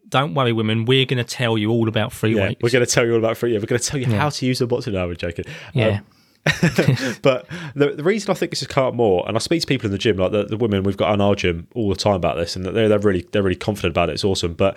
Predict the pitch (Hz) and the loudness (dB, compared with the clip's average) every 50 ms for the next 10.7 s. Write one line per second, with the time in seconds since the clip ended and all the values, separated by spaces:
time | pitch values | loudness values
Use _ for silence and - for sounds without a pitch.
0 | - - - - - - 110 131 143 139 - 156 135 107 - - 117 120 113 101 | -4 -20 -20 -20 -10 -2 0 0 0 2 2 0 0 0 -2 -4 -2 2 2 2
1 | 90 82 85 85 - - - _ _ _ - - 107 104 101 101 101 98 101 98 | 2 2 0 -2 -4 -8 -18 _ _ _ -6 -4 0 2 2 2 4 2 0 -2
2 | 95 - - 98 - - 110 101 98 - - 104 92 92 104 104 104 98 - - | -2 -2 -4 -4 -2 0 0 0 0 0 0 0 2 4 2 2 2 0 -2 0
3 | - 113 110 107 107 107 104 - - 117 120 113 - - 143 143 95 104 101 - | 0 2 2 4 2 2 2 2 0 -4 -4 -4 -4 -4 -4 -4 -2 -4 -4 -2
4 | - 107 104 98 - - - - 110 113 135 139 - _ - 101 - - 92 110 | 0 0 0 0 -2 -4 0 2 2 4 2 0 -2 _ -10 -8 -4 -2 2 2
5 | 107 - - - - - - - 113 104 107 127 151 - - - - - - - | 2 2 0 -4 -4 -4 -6 -6 -4 -2 -2 -2 -2 -2 -6 -8 -8 -8 -16 -20
6 | - - - - - 131 120 113 117 117 107 104 - - - - - - - - | -20 -20 -14 -6 -2 0 2 2 4 4 4 2 0 -2 -8 -14 -14 -14 -6 0
7 | - 165 165 151 139 131 117 110 - - - - - - - _ _ - 110 110 | 2 4 4 4 4 4 2 2 -2 -8 -16 -14 -14 -16 -18 _ _ -2 0 2
8 | 107 104 101 98 - - - 104 92 90 85 - _ _ _ _ _ - - _ | 2 2 2 0 -4 -8 -4 -2 0 0 0 -2 _ _ _ _ _ -20 -20 _
9 | _ _ _ - 107 107 110 107 98 98 - 90 87 95 98 104 101 101 - 98 | _ _ _ -2 2 2 4 4 2 2 0 0 0 2 2 2 0 0 2 0
10 | 90 90 85 98 95 92 87 64 78 85 85 85 - | 0 2 2 2 2 2 2 -2 -2 -2 -4 -4 -6